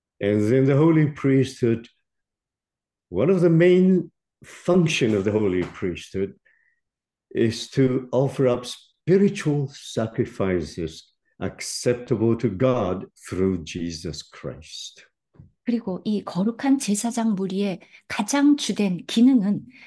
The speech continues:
Speaker 2: 하나님이 기쁘게 받으실 만한 신령한 제물을 하나님께 올려드리는 것입니다.
Speaker 1: That means the church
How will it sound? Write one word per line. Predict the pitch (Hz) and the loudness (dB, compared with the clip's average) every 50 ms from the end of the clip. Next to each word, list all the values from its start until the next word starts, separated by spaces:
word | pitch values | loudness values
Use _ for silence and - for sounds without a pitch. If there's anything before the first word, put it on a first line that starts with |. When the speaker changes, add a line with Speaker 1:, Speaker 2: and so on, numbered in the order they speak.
| - | -20
Speaker 2:
하나님이 | - - 285 269 285 277 254 233 214 202 190 - | -6 0 2 4 6 6 6 4 4 2 0 0
기쁘게 | - - 233 247 226 277 277 254 262 262 262 | -2 -2 -2 -2 -2 -4 0 2 2 0 0
받으실 | - - 165 - 220 220 - - 240 | -2 -6 -4 -4 -4 -4 -4 -2 -2
만한 | 220 208 208 196 180 185 190 180 160 - - - - - _ | -2 0 0 -2 -2 -4 -4 -6 -8 -10 -12 -20 -20 -20 _
신령한 | - - - 294 285 277 285 269 247 240 240 233 233 | -8 -6 -2 0 2 2 4 4 4 4 2 2 0
제물을 | 240 - - 202 208 240 240 185 175 196 190 - - _ | -2 0 2 4 4 4 4 2 -2 -4 -6 -10 -16 _
하나님께 | - - - 269 262 247 254 240 247 - 233 233 254 | -16 -4 0 2 4 4 4 2 0 -4 -6 -6 -4
올려드리는 | - 190 202 196 220 240 233 214 208 180 175 185 | -2 0 2 2 2 0 0 -4 -4 -4 -6 -8
것입니다. | 190 170 151 - - 170 170 160 - - - - - - _ _ _ _ _ _ _ _ _ _ _ _ _ _ _ _ _ _ - | -8 -8 -10 -10 -8 -8 -8 -6 -8 -10 -12 -14 -18 -20 _ _ _ _ _ _ _ _ _ _ _ _ _ _ _ _ _ _ -4
Speaker 1:
That | 135 139 135 | -2 -2 2
means | 127 135 135 135 135 131 123 | 2 4 4 4 4 2 2
the | 127 131 131 | 0 0 0
church | - - - - 151 156 151 147 - - | -2 -6 -4 0 0 0 0 -2 -4 -10